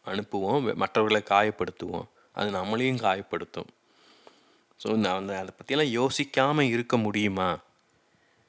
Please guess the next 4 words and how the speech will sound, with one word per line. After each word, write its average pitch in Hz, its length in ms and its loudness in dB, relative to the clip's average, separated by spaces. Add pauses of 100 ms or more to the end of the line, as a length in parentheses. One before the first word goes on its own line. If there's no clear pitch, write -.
(480)
அதுதான் 113 380 8
முக்கியமான 107 520 6
விஷயம். 90 400 -2 (1500)
துக்கத்துல, 117 760 2